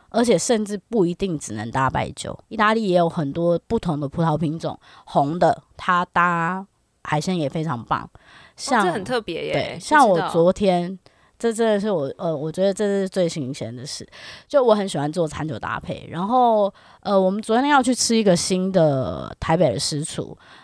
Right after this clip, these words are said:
Speaker 1: 那他是做中式的创意料理。朋友给我菜单，然后我就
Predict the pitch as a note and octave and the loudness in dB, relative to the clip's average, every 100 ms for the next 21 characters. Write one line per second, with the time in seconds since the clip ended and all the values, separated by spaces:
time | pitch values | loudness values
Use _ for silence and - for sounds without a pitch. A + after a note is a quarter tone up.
0 | - A#3 A3 A3+ A3+ A#3 - G#3 F3+ - | -4 0 2 2 2 -2 2 2 2 4
1 | A3+ G#3+ A3 - - A3+ D3 C3 - F3+ | 4 4 4 0 0 0 -2 -4 -6 -6
2 | D3+ D3 D#3 C3 - F#2 - _ _ _ | -4 -6 -4 -6 -6 -12 -16 _ _ _
3 | _ G3 G#3 A#3 E3 F3+ D#3+ F#3 D#3+ D3 | _ 0 2 2 0 2 2 2 -2 0
4 | C#3+ C#3+ E3 F3 E3+ - _ _ C#3+ D3+ | -4 -4 -2 -2 -4 -10 _ _ -6 -2
5 | E3+ D3 | -2 -2